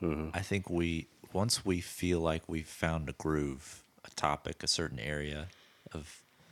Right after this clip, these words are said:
Speaker 2: um, that we can cater to a certain subset of people and, like, really stay there and answer questions and all the things,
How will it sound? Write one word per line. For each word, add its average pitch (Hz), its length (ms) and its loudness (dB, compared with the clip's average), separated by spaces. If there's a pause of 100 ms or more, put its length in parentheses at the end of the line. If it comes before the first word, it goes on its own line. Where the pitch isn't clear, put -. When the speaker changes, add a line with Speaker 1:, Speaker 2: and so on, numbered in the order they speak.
(460)
Speaker 2:
um, 71 520 0
that - 100 -2
we 78 100 0
can - 140 -6
cater 73 320 0
to 76 340 0
a 71 60 -2
certain 71 420 -2 (420)
subset - 560 2
of - 140 -8
people 76 420 0 (320)
and, 76 100 -6
like, 73 180 -2
really 80 480 2 (120)
stay 76 340 4
there 76 300 4
and 69 140 -2 (120)
answer 85 260 -2
questions 78 720 2
and 69 180 -4 (540)
all 82 140 6
the 76 100 0
things, 85 440 0